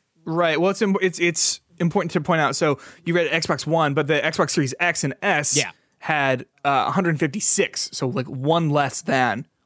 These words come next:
Speaker 1: what the PlayStation five
Speaker 2: Right,
Speaker 1: had,
Speaker 2: <laughs> right, like, that's
Speaker 1: which is a System four exclusive.
Speaker 2: Right.
Speaker 1: So I'm trying to think, like, what didn't come? I don't know. Not ma-, doesn't matter. Um, it makes sense, though, that the Switch had the most out of all of those,
Speaker 2: Oh, yeah.
Speaker 1: given the fact that it's been around for so long, first of all,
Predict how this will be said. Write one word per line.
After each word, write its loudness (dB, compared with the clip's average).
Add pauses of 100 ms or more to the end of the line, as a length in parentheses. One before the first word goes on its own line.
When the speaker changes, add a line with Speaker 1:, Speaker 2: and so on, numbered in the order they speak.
(220)
Speaker 1:
what 0
the -18
PlayStation 0
five 4
Speaker 2:
Right, -4
Speaker 1:
had, 2
Speaker 2:
<laughs> -20
right, 0
like, -2
that's -2
Speaker 1:
which 0
is 0
a -2
System 0
four 2
exclusive. -2
Speaker 2:
Right. 2
Speaker 1:
So 4
I'm 2
trying 2
to -2
think, -2
like, -6
what -4
didn't -8
come? -12
I -10
don't -12
know. -16 (360)
Not -2
ma-, -4
doesn't 0
matter. -4 (460)
Um, 0 (560)
it -2
makes 0
sense, 2
though, 4
that 2
the 0
Switch -2
had 0
the 2
most 2
out 2
of -2
all 4
of 0
those, 2
Speaker 2:
Oh, 2
yeah. 2
Speaker 1:
given 2
the -2
fact -2
that 2
it's -2
been 0
around 2
for -6
so 0
long, 2
first -6
of -4
all, 2